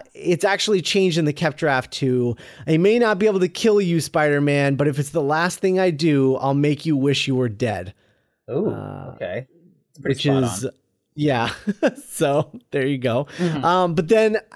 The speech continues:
Speaker 1: he lands on the rooftop with M J,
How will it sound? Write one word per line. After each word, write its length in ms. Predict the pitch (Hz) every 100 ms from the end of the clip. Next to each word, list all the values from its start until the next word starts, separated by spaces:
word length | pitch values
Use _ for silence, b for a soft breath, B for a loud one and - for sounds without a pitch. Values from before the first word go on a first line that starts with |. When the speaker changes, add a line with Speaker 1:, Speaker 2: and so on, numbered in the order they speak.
| - 202
Speaker 1:
he 180 | 180
lands 480 | 214 220 247 269 247
on 140 | 214 208
the 80 | 202
rooftop 520 | 226 214 - 175 170
with 80 | 175
M 180 | 175
J, 380 | 156 127 107 107